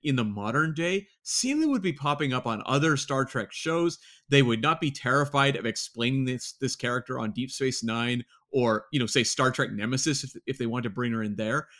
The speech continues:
They would have a certain amount of faith in an audience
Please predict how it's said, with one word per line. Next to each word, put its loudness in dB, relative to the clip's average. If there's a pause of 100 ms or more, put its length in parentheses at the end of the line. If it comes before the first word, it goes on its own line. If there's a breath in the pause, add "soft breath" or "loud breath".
(200 soft breath)
They 4
would 2
have 2
a 0
certain -2
amount -2
of -4
faith 0
in -2
an -4
audience 0